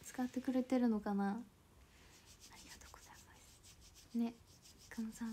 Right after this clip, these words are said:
니다。<laughs> タコ。ありがとうございます。ね、確かにジェスチャー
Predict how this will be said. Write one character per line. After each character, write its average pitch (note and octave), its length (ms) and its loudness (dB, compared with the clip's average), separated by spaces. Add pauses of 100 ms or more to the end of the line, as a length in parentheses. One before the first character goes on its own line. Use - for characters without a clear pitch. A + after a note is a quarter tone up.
니 G3+ 240 -2
다。 G#3 60 -8 (1800)
<laughs> A#3+ 2750 8
タ D#4+ 140 2
コ。 - 140 -6
あ - 20 -8 (160)
り - 20 -14
が - 80 -18 (100)
と - 60 -18
う - 0 -
ご - 0 -
ざ - 140 -20
い - 20 -20
ま - 80 -18 (3500)
す。 - 20 0
ね、 A#3 220 2 (120)
確 G#3+ 200 -6
か A3+ 80 -2
に G#3 120 2
ジ A#3+ 100 4
ェ D#4 60 4
ス - 160 -8
チ A#3 120 0
ャ G#3 160 -2
ー - 20 -14